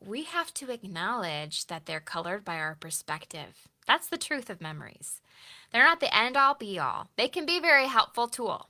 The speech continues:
They can be a very helpful tool. They can also be a hindrance. Um, for example,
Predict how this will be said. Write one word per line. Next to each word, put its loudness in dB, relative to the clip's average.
They 2
can -8
be -4
a -4
very 0
helpful -8
tool. -14
They 0
can 2
also 6
be 4
a 6
hindrance. -2
Um, 2
for -4
example, 0